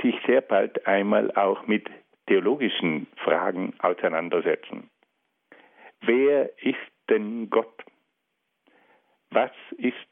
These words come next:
denn der Mensch? Was ist denn Moral? Was ist Tugend? Was ist die Gesellschaft? Was sind die Perspektiven dieses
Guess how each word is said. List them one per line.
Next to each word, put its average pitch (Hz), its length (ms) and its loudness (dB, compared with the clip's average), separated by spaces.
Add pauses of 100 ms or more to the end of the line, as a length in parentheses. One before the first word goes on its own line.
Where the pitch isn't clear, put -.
denn 107 180 2
der 101 120 2
Mensch? 110 500 -4 (1300)
Was 117 220 2 (300)
ist - 260 -4 (100)
denn 107 140 2
Moral? 104 720 0 (140)
Was 113 160 0 (220)
ist 117 180 -2 (180)
Tugend? 104 540 0 (1200)
Was 117 300 0 (500)
ist 117 160 0 (1000)
die 101 100 -2
Gesellschaft? 98 720 -2 (880)
Was 123 160 2 (100)
sind 131 200 -2
die 117 60 -2
Perspektiven 107 1400 -2 (600)
dieses 202 420 2